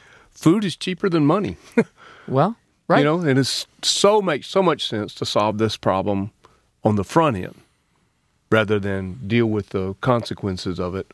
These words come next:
Speaker 1: on the back end. So, before you go and we close this segment and this show, um,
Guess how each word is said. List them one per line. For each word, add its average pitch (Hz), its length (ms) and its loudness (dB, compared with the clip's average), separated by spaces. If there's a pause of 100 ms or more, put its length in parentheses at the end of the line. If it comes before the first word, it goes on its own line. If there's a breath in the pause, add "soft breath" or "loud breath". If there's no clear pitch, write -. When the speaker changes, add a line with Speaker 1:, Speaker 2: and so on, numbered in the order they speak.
Speaker 1:
on 92 140 -2
the 92 60 -4
back - 320 -6
end. - 200 -6 (800 soft breath)
So, 143 320 2 (200)
before 147 360 2
you 180 140 -2
go 131 360 2
and 117 180 -2
we 123 100 0
close 123 340 0
this 143 160 -2
segment 101 420 -2 (420 loud breath)
and 107 160 2
this 107 80 2
show, 107 680 2 (180)
um, 104 440 0